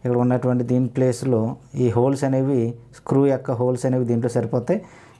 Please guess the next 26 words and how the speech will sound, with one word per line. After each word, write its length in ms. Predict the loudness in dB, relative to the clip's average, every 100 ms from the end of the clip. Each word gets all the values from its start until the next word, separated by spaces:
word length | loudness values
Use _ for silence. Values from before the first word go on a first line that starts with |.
| -8
ఇక్కడ 220 | 0 2
హోల్డర్ 360 | 2 2 2 0
అనేటువంటిది 480 | -2 -2 -2 0
నేను 180 | 0 2
వేసుకుంటున్నాను 560 | 2 0 -4 -2 0 2
అనమాట. 280 | 2 0 0 -4 -6 -20 -20 -20 -20 _ -20 _ -4
కనిపిస్తుంది 440 | 0 -2 -2 0 0
కదండి, 300 | 0 -2 -6 -14 -20 -16 -6
ఈ 80 | -4
స్విచ్ 360 | -2 -2 0 2
హోల్స్లోనే 640 | 2 0 0 0 0 -2 -6 -12 -4
ఈ 100 | 0
హోల్డర్ 340 | 2 2 0
బిగించుకోవచ్చు 600 | 0 0 0 -2 -2 0
అనమాట. 280 | 0 0 0 -4 -6 -18 -20 -20 _ _
ఒకసారి 320 | -8 -2 0 2
నేను 460 | 2 2 0 -4 -10 -20 _ -12
ఇవి 120 | -4 0
బిగించేసి 600 | 2 2 0 -2 -2 -2
మీకు 260 | -2 0 0 0
వీడియో 180 | 2 2
అనేటువంటి 480 | 0 0 -2 -2 -4
చూపిస్తాను. 520 | -4 -6 -4 -4 -4 -10 -20 _ _ -20 -18
ఆ, 40 | -8 -6
చూడండి 200 | -6 -6
ఫ్రెండ్స్, 360 | -4 -4 -6